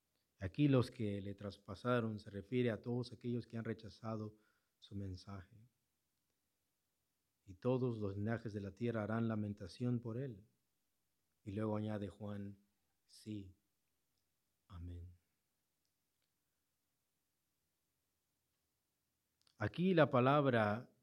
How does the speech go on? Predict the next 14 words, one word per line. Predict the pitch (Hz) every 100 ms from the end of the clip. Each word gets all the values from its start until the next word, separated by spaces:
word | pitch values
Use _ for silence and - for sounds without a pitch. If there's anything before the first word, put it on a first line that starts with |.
| _ _ _ _ _ _ _ _ _
todo | - 123 123
ojo | 120 139 139 - 110
le | 104 104
verá, | 98 95 92 98 117 _ _ _ _ _ _
le | 104 110
verán, | 107 107 127 135 110 104 120 _ _ _ _ _ _ -
aquí | 110 151
despierta | 160 - - 156 160
un | 135 120
grado | 127 143 147
de | 120 110 104
realización. | 101 113 107 104 98 - 143 147 104 92 107 139 _ _ _ _ _
O | 123
sea, | 120 165 143 113 -